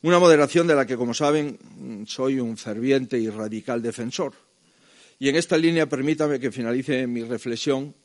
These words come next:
con otro pasaje del libro, en concreto con la dedicatoria, lo que demuestra que es una delicia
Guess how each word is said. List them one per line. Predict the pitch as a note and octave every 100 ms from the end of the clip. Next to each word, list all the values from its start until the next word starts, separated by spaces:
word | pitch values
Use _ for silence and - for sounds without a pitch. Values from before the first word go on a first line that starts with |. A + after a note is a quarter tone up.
| _ _ _ _
con | B2+
otro | D3+ F#3 F3
pasaje | D3+ - D3 C3+
del | C#3+
libro, | D#3 D3 C#3
en |
concreto | C3+ B2+ B2 D3+ C#3+ C#3 C3+
con | A#2
la | A2
dedicatoria, | A2 A2 A#2+ B2 G#2+ A#2 F2 D2+ - _ _ _ _ _
lo | B2+
que | C3+
demuestra | D3+ G3+ G3+ F#3+ D#3+
que | D#3
es | D#3+
una | C3+
delicia | A#2 A#2+ D3+ D3+ A#2 C3